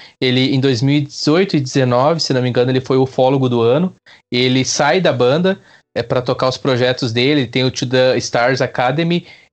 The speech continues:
Ele tem umas viagens, assim, umas ideias que são muito viajadas, mas ele é um dos pioneiros ali na cena, digamos, da Bay Area, das bandas pops que vieram dali, Green Day, Offspring, Blink, dessa cena aí do, da virada dos anos dois mil, do, da, da música pop,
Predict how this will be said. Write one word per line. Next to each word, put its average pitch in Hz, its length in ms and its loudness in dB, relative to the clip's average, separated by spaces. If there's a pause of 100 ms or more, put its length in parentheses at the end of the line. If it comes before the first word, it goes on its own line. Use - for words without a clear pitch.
Ele 151 240 0
tem 180 160 -2
umas 180 160 0
viagens, 143 480 0
assim, 127 220 -4
umas 113 340 -2
ideias 117 280 0
que - 80 -8
são 156 120 0
muito 139 180 -2
viajadas, 139 720 0 (160)
mas 127 560 0 (300)
ele 143 420 0
é 139 160 0
um 147 100 0
dos 156 220 -2
pioneiros 156 680 0
ali 117 240 0
na 113 200 -2
cena, 120 540 -2
digamos, 104 540 -2
da 101 100 0
Bay 101 320 0
Area, 113 340 0 (300)
das 110 220 -2
bandas 117 360 -2
pops 123 440 0
que - 120 -6
vieram 110 280 -2
dali, 110 420 -2 (260)
Green 104 200 -2
Day, 113 260 -2
Offspring, 120 640 -4
Blink, 104 680 -2
dessa 110 240 -4
cena 127 340 -2
aí 110 100 0
do, 107 200 -2
da 101 120 0
virada 110 320 0
dos 107 80 -4
anos 107 180 -2
dois 101 160 -2
mil, 123 240 0
do, 107 100 0
da, 98 140 -2
da 98 180 -2
música 107 300 -4
pop, 113 560 -2